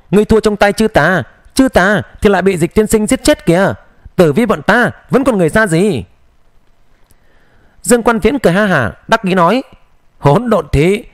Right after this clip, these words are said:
ngươi thua trong tay ta còn dám lên tiếng ư? Dịch Thị tiền thế cũng là tiên thiên thần của vũ trụ cổ xưa ta, không có tí quan hệ gì với Tử Vi các ngươi cả,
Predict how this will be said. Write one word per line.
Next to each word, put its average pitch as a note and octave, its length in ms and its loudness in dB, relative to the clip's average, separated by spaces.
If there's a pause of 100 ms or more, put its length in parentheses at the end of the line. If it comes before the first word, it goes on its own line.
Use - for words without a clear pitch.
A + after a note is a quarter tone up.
(220)
ngươi B3 180 2
thua B3+ 140 0
trong A#3+ 180 -6
tay A#3 140 -6
ta A3+ 320 -2 (140)
còn E3 120 0
dám F3+ 180 -2
lên A#3 120 -2
tiếng A#3 220 0
ư? A#3 300 0 (520)
Dịch - 300 0
Thị E3+ 160 0
tiền C#3 260 0
thế C4 300 0 (220)
cũng C#4 140 2
là B3 80 2
tiên A3+ 200 -2
thiên A#3 180 -2
thần F#3 300 0 (160)
của E3 120 2
vũ A#3+ 140 -2
trụ G#3 160 0
cổ D3 200 -2
xưa G3 160 0
ta, G3 360 -2 (440)
không G3 240 0
có A#3 60 4
tí A#3 180 0
quan A3+ 180 0
hệ D#3+ 120 -2
gì D3 280 -2 (180)
với B3+ 120 2
Tử F#3 140 0
Vi G#3+ 140 0
các C4+ 200 -2
ngươi A3+ 100 0
cả, F#3 340 0